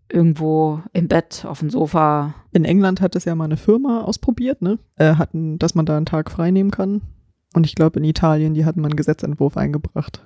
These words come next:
Speaker 2: zweitausendsiebzehn. Die wollten drei Tage.
Speaker 1: Pro Zyklus.
Speaker 2: Pro, pro Zyklus war das?
Speaker 1: Ja,
Speaker 2: Ach so.
Speaker 1: pro Menstruation.
Speaker 2: Und bei
Speaker 1: Also
Speaker 2: Lohnfortzahlung, da geht's
Speaker 1: Genau.
Speaker 2: natürlich auch darum, dass es eine Lohnfortzahlung gibt.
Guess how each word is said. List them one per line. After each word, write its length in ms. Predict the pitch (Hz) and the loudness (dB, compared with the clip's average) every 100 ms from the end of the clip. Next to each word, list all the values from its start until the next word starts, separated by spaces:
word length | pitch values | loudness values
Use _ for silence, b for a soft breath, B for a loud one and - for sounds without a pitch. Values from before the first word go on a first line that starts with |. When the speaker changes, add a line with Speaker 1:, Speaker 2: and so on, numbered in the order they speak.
| _ | _
Speaker 2:
zweitausendsiebzehn. 920 | - - 156 147 156 165 - 143 151 - - | -4 -2 2 2 2 -2 0 0 0 -4 -4
Die 100 | 147 | 0
wollten 260 | 147 143 151 | 2 0 -2
drei 180 | 147 | -2
Tage. 400 | 147 151 143 147 - | -2 -2 -2 -4 -4
Speaker 1:
Pro 160 | - | -4
Zyklus. 500 | 175 - 240 165 - _ - | -2 -2 -4 -6 -16 _ -4
Speaker 2:
Pro, 160 | 170 - _ _ | -2 -2 _ _
pro 140 | - 285 | -2 0
Zyklus 400 | - - - - | 0 -4 -4 -6
war 120 | 131 | -2
das? 240 | 175 359 - - | 0 -2 -4 0
Speaker 1:
Ja, 280 | 202 185 359 | 4 4 4
Speaker 2:
Ach 40 | |
so. 400 | - 190 269 175 | 2 0 2 -2
Speaker 1:
pro 200 | - 196 | -2 0
Menstruation. 800 | 175 165 - 165 - 311 330 170 151 | 0 -2 -6 -12 -8 -2 2 2 2
Speaker 2:
Und 100 | 190 | 4
bei 60 | |
Speaker 1:
Also 120 | 226 226 | 4 4
Speaker 2:
Lohnfortzahlung, 800 | 240 220 - 123 - 127 139 139 | 4 4 0 -2 0 -2 -2 -4
da 100 | 131 | -6
geht's 180 | - 175 | -6 -4
Speaker 1:
Genau. 140 | 269 | -4
Speaker 2:
natürlich 340 | - 165 165 - | 0 0 0 -2
auch 100 | 175 | -2
darum, 140 | 147 | -4
dass 140 | 147 160 | -4 -4
es 120 | 165 | -4
eine 180 | 160 156 | -2 2
Lohnfortzahlung 880 | 170 240 302 - 185 - 170 170 165 | 4 2 0 -2 -2 0 -2 -4 -6
gibt. 340 | 175 - - | -8 -10 -12